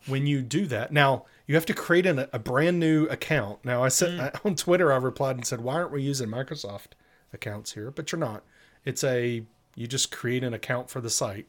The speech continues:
Speaker 1: You have to come up
Speaker 2: Yep.
Speaker 1: with the username and password. Anyway, and then you say, "Are you registering on, for online, or will,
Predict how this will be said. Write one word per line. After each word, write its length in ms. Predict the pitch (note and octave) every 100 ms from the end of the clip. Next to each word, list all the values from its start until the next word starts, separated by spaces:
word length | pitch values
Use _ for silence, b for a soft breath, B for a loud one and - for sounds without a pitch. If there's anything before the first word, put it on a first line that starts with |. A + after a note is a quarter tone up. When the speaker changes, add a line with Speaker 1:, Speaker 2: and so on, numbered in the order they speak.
| -
Speaker 1:
You 60 |
have 100 | A#2
to 60 | A#2
come 220 | - A#2+
up 100 | A#2+
Speaker 2:
Yep. 180 | A#2 -
Speaker 1:
with 100 | A2
the 80 | A2 - b b b
username 220 | A#2 B2+
and 100 | B2
password. 420 | A2+ G#2 - F#2 B2 B B B B
Anyway, 400 | G3+ G#3 C3 B2 B2+ _ _ _ _ _ _ _ _ - -
and 140 | D3
then 140 | D#3+
you 140 | D#3 C3+
say, 520 | - - E3+ B2 A#2+ B2+ C#3+ D3 _ - D#3+ _ -
"Are 120 | B2+
you 380 | C3 B2+ A#2+ A#2
registering 800 | B2+ C3 C3 A2+ C3 A#2+ A#2 A2+ b b b b -
on, 360 | B2+ B2+ B2 -
for 260 | - -
online, 500 | A2 A#2 C#3 F#3 G3+
or 220 | F#3 D#3 C3+
will, 340 | B2+ D3 C#3+